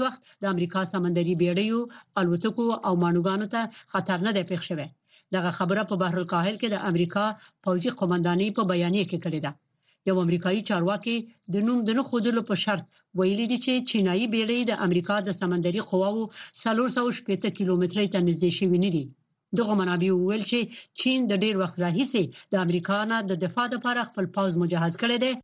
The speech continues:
او تمرینات کوي چې ځان د امریکا د الوتکه وړونکي بیړۍ په شان وښیي. د میانمار پوځ نن د شنبې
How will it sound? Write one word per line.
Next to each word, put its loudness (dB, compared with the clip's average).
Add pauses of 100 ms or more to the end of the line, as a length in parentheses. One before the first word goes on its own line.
(160)
او 2 (160)
تمرینات 0
کوي 0
چې 0
ځان 0
د -4
امریکا 0
د -4
الوتکه -2
وړونکي 2
بیړۍ 2
په 2
شان 2 (160)
وښیي. 0 (1120)
د 2
میانمار 0
پوځ 0 (240)
نن 0
د 0
شنبې 2